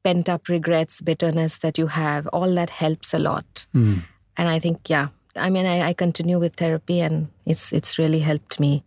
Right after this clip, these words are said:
Speaker 1: Yeah, and besides that, I have, um, I have started a lot of alternative therapy. I consult with a dietitian.
Speaker 2: Hmm.
Speaker 1: Um, I do mistletoe extract injections. That's something that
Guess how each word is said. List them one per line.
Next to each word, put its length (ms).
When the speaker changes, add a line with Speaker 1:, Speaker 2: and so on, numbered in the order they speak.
Speaker 1:
Yeah, 200
and 160
besides 400
that, 260
I 120
have, 520
um, 560
I 80
have 100
started 400
a 40
lot 180
of 100
alternative 880
therapy. 680
I 300
consult 460
with 120
a 60
dietitian. 880
Speaker 2:
Hmm. 200
Speaker 1:
Um, 680
I 200
do 180
mistletoe 560
extract 600
injections. 880
That's 240
something 440
that 160